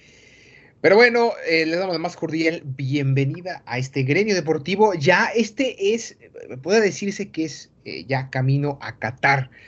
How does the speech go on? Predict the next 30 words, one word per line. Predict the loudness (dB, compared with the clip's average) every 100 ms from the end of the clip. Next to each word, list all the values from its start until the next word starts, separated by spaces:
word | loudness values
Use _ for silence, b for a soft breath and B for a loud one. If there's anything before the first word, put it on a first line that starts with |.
| b b
dos | -6 -6 -6 0
mil | 4 4 4 -2
veintidós, | -6 -4 -4 -2 4 6 6 2 -14 b b 0
edición | 2 4 4
número | 4 2
veinte, | 2 -2 0 -2 -2 -10 _ -20 -10
en | -2
lo | -2 -2
que | 0
va | 0 0 -2
de | -2
este | 0 0 -2 -2
espacio | -2 4 4 2
donde | -2
charlamos | -4 -4 -2 -2
de |
fútbol | 0 0 0
mexicano | -2 -4 2 4 4 2 -2 -4 b b b b
y | -18 -10 -6 -4 -4 2
de | 2
otros | 4 2 2 -2
temas | -4 -2
también | -2 -2 -2
relacionados | -6 -4 -4 -4 -2
al | -2 0
mundo | 0 2 2 2 0
del | 0 0 0 0 0
deporte | 0 0 0 0 -4
en | -2
general. | -2 2 4 2